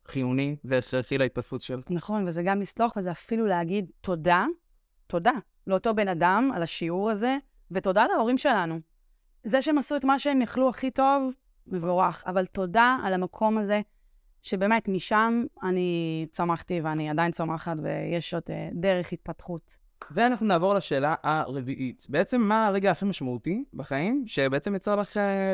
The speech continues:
Speaker 1: פריצת דרך מבחינה תודעתית?
Speaker 2: אז הרגע הכי, הכ-, הכ-, הכי משמעותי זה באמת ב-, ברמה שהתודע-, התודעתית. אה, זה מעצירת הקורונה, שפעם ראשונה עצרתי בחיים שלי בגיל שלושים ואחד.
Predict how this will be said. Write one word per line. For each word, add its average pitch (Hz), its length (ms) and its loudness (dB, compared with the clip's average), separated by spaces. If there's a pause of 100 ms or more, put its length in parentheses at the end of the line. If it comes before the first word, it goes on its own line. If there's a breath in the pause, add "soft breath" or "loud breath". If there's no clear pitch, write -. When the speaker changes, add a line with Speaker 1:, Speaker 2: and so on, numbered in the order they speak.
Speaker 1:
פריצת 180 300 0
דרך 180 300 2
מבחינה 165 280 -6
תודעתית? 151 600 -6 (920)
Speaker 2:
אז 180 140 -2
הרגע 240 260 4
הכי, 214 540 0
הכ-, - 460 -8
הכ-, - 240 -8
הכי 185 480 0
משמעותי 190 600 0
זה 175 100 -2
באמת 170 280 2
ב-, 170 260 2 (100)
ברמה 160 560 0
שהתודע-, 156 600 -4
התודעתית. 170 1000 -2 (160)
אה, 160 40 -4 (440)
זה 170 220 -2
מעצירת 190 640 2
הקורונה, 190 580 0
שפעם 190 440 0
ראשונה 175 480 0
עצרתי 175 400 2
בחיים 170 380 -4
שלי 160 200 -4
בגיל 160 240 -2
שלושים 175 360 -4
ואחד. 170 400 -6